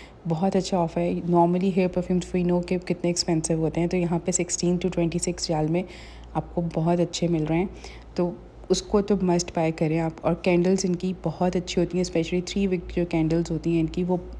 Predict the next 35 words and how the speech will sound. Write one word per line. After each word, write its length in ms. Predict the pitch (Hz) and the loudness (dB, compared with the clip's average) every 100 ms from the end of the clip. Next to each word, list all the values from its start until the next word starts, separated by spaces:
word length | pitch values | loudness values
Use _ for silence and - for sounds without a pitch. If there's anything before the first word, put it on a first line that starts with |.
| - | 0
amazing 500 | 165 170 170 180 165 | 2 4 2 2 0
होती 220 | 151 151 | 0 0
हैं। 200 | 147 - - - - - - - - - - - - - | -2 -4 -12 -20 -20 -20 -20 -20 -20 -20 -20 -20 -20 -10
इसके 160 | - 214 | -6 0
अलावा 240 | 196 190 | 0 0
shower 320 | 196 185 175 185 | 0 2 4 4
gels 240 | 196 190 | 2 2
भी 100 | 214 | 0
बहुत 300 | 202 - 180 | 0 0 0
अच्छा 220 | 175 - | -2 0
ऑफ 200 | 180 175 | -2 0
है 60 | 185 | -2
इनका, 240 | 180 185 | 0 0
three 280 | 180 - 190 | -2 -2 -2
riyal 200 | 190 180 | 2 0
से 160 | 175 190 | 0 -4
starting 440 | - 170 160 175 | 0 -2 0 -2
prices 480 | 180 175 170 180 180 | 0 0 0 -2 0
है। 140 | 175 180 - - - | -2 -4 -14 -18 -2
Hand 240 | 190 185 185 | 2 2 2
wash 280 | 190 185 | 2 0
जो 60 | 190 | -2
है, 160 | 185 185 | 0 0
वो 100 | 185 | -2
फ़ाइव 280 | 175 170 - | 0 0 0
to 80 | 196 | -2
six 300 | 175 170 - | -2 -2 0
riyals 320 | 170 170 - | 2 2 0
में 100 | 180 | 0
है, 140 | 175 180 - - - - - | 0 -2 -8 -16 -18 -6 2
फ़ाइव 180 | 180 180 | 2 4
हंड्रेड 220 | 190 180 175 | 2 2 2
एम 140 | 170 | 2
एल 100 | 170 | 2
वाले। 280 | 165 160 | 2 2